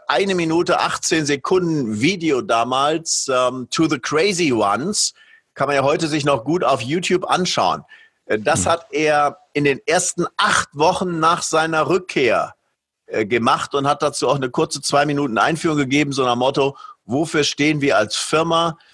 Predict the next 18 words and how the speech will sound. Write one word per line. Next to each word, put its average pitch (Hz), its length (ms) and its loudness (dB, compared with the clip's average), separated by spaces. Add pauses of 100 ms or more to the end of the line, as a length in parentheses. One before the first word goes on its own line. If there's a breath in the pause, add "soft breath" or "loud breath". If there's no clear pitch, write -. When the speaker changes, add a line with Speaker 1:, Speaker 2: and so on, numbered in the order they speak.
(380 soft breath)
Speaker 1:
Äh, 120 240 0
was 127 180 0
die 131 100 2
Menschheit 139 420 0
voranbringt, 143 720 0
sind 123 240 0
die 135 180 0
Individuen, 139 680 2
die, 120 260 2
die 110 180 -2
crazy 151 440 0
sind, 147 300 0
die 123 80 0
verrückt 127 400 -2
sind, 143 260 0
die 113 100 0
anders 139 320 0
sind, 143 300 0